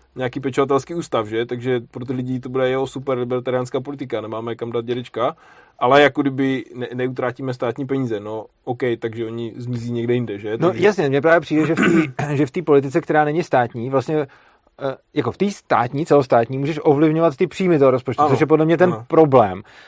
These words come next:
Speaker 2: A často já třeba vidím lidi, kteří jsou jakože pravičáci nebo pravičáci a nadávají jako ty nemakačenkové, ty pobírači dávek a tyhle.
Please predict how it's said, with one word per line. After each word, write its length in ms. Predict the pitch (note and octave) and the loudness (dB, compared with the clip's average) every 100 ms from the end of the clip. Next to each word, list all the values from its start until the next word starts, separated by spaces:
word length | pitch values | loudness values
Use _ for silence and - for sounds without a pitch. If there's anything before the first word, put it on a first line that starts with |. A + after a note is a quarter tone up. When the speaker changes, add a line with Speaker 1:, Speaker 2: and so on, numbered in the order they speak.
| - | -12
Speaker 2:
A 160 | - C#3 | 0 0
často 560 | - F3+ - B2 A#2+ D#3+ - - | 2 2 2 2 2 2 -2 -6
já 100 | C3+ | -2
třeba 180 | C3+ E3 | 2 4
vidím 220 | D#3+ F3 | 4 2
lidi, 300 | E3 C3 A#2 | 2 2 0
kteří 240 | C3+ D3+ D3 | -2 -2 -2
jsou 120 | D#3+ | 2
jakože 640 | D3 D3 C#3 D3 C3+ B2 | 2 2 4 6 6 6
pravičáci 720 | A2+ A2+ A#2+ - B2 A#2 C#3 C#3+ | 2 0 0 2 2 2 0 2
nebo 200 | A2 F#2+ | 0 -4
pravičáci 720 | E2 G2+ A#2+ A2+ - C#3+ D#3+ | -4 -4 -2 -2 -2 -2 -2
a 120 | C#3 | -2
nadávají 400 | C3+ C#3 C#3 C#3+ | 2 4 6 6
jako 300 | C3+ D3+ C3 | 6 4 4
ty 140 | B2+ | 4
nemakačenkové, 840 | D3+ C#3 C3 C#3+ C3 C3 C3+ C3 B2+ | 0 2 0 0 -2 -2 2 4 4
ty 100 | D3 | 2
pobírači 540 | C#3 B2+ C3+ B2+ D3 | -4 0 2 2 0
dávek 500 | B2 A#2+ A#2+ B2+ A#2+ | 2 4 4 4 2
a 80 | A#2 | 0
tyhle. 340 | B2+ C3 C3 | -4 0 0